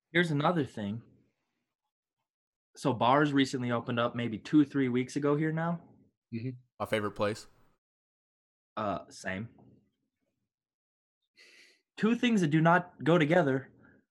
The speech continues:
Speaker 1: social distance, social distancing and drinking are not friends.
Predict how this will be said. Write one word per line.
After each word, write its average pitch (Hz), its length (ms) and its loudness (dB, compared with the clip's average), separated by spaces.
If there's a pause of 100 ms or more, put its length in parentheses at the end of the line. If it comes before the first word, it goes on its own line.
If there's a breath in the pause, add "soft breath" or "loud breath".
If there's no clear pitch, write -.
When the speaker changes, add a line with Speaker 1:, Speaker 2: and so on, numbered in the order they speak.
(160)
Speaker 1:
social 175 560 0
distance, 139 640 -2 (280)
social 190 380 0
distancing 151 640 0 (280 soft breath)
and 117 180 -2
drinking 120 760 -2 (1080 soft breath)
are 120 100 2
not 127 260 2
friends. 107 460 0